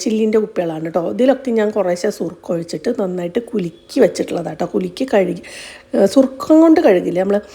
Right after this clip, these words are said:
just അങ്ങനെ, ഇതിലേക്ക് വിനാഗിരി, സുർക്ക എന്ന് പറഞ്ഞാൽ വിനാഗിരി, അതൊഴിച്ചിട്ട് നന്നായിട്ടൊന്ന് അടച്ച് വെച്ചിട്ട് കുലുക്കിയിട്ട് ആ വിനാഗിരി കളഞ്ഞതാ ട്ടോ. എന്നിട്ട്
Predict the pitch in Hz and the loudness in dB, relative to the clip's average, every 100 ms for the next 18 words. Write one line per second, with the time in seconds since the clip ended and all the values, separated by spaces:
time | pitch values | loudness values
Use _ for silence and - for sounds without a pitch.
0 | - - - 220 208 - 226 220 - 226 | -20 -20 -2 0 0 -2 -4 -4 -2 -2
1 | 202 202 233 370 - 247 220 214 202 233 | 0 2 2 2 -2 -2 0 0 2 0
2 | 233 311 311 233 220 220 185 170 - - | 2 -2 0 2 4 4 0 -6 -10 -8
3 | 208 - 202 208 214 294 226 170 180 190 | -8 -8 -6 -2 0 2 0 -2 -4 -4
4 | 185 185 180 175 302 - - - - - | -2 -4 -4 0 0 0 -18 -20 -20 -18
5 | - 214 208 208 196 180 202 202 - - | -2 2 4 6 6 6 4 2 -2 0
6 | 196 - - 247 - 262 262 208 180 - | 0 -2 0 2 2 0 0 -2 -4 -6
7 | 190 185 359 277 233 190 160 170 185 165 | -6 2 2 2 0 0 -2 -4 -4 -4
8 | 160 160 170 180 170 - - - - - | -6 -8 -6 -4 -6 -10 -20 -20 -20 -20
9 | - - 302 277 | -16 0 4 4